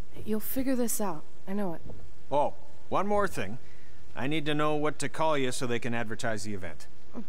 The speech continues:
Speaker 1: That's easy. I'm sticking with Red. Kids started calling me that in high school because of my temper, but I'm gonna turn it into something positive.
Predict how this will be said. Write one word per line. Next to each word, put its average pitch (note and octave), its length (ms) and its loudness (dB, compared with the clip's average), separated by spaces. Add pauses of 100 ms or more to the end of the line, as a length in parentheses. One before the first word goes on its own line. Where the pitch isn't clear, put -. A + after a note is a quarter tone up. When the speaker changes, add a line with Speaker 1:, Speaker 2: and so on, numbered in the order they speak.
(120)
Speaker 1:
That's G#3+ 220 -2
easy. F#3+ 300 0 (180)
I'm G3+ 100 0
sticking A3+ 300 0
with G#3 140 0
Red. G#3 220 0 (600)
Kids B3 180 0
started B3 220 0
calling A3+ 240 0
me G#3 100 2
that G#3 160 0
in G#3+ 80 0
high G#3+ 160 0
school F#3+ 240 0
because F3+ 260 0
of F3 60 0
my E3+ 80 0
temper, E3+ 440 0 (240)
but D#3 200 -2 (540)
I'm E3+ 80 0
gonna F3 140 0
turn F3+ 200 0
it F3 100 2
into F3 160 0
something F3+ 300 0
positive. F3 460 0